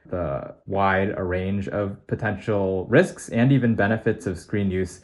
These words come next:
um, as this teenage population grows during this really important period of development when kids are really starting to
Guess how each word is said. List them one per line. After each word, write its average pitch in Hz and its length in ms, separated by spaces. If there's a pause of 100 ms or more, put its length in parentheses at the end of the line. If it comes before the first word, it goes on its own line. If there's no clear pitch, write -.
(240)
um, 92 180
as 95 220
this 95 260 (140)
teenage 95 340
population 92 600
grows 87 380
during 98 260
this 90 280
really 117 220
important 92 460
period 92 500
of 85 280
development 92 720
when 85 440
kids 95 300
are 90 120
really 90 380 (280)
starting 98 540
to 92 340